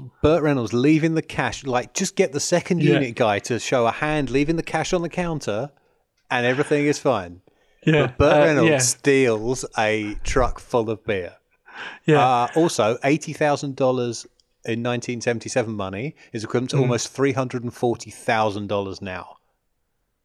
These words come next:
Speaker 2: Wow.
Speaker 1: Yeah.
Speaker 2: Jesus.
Speaker 1: <laughs> So no
Speaker 2: Okay.
Speaker 1: wonder he took it.
Speaker 2: Yeah,
Speaker 1: I,
Speaker 2: absolutely.
Speaker 1: I
Speaker 2: It's
Speaker 1: can't
Speaker 2: ridiculous.
Speaker 1: drive and I would do it for
Speaker 2: No.
Speaker 1: that. I'd learn.
Speaker 2: Um, so,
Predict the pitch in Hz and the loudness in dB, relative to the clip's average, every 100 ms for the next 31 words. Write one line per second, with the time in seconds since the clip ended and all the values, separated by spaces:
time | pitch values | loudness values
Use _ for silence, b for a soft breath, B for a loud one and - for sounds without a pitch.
0 | _ _ _ - 135 139 139 139 131 120 | _ _ _ -14 -2 2 2 2 0 -4
1 | - - 107 95 87 - - 185 208 214 | -10 -8 -4 -4 -6 -10 -8 -6 -4 -2
2 | 208 160 139 120 - 185 - 202 - 226 | -2 -2 -6 -10 -2 -2 2 0 2 0
3 | 180 - 131 - b b b b b b | 0 -2 -10 -10 b b b b b b
4 | b b - 147 143 143 160 196 156 147 | b b 0 2 4 4 4 4 4 2
5 | - 175 - 98 135 - _ _ - 170 | 2 0 2 0 0 -4 _ _ -2 2
6 | 165 151 147 170 208 170 165 214 185 156 | 4 4 4 4 4 6 6 6 6 4
7 | 139 131 127 180 151 120 117 127 175 165 | 4 2 4 4 4 2 2 2 4 2
8 | - 131 120 135 113 156 175 - - _ | 2 2 2 2 2 0 0 -4 -10 _
9 | B 147 - 139 123 156 196 135 - - | B -14 -2 0 2 4 6 4 0 -6
10 | - _ _ _ _ - - 175 | -20 _ _ _ _ -4 2 2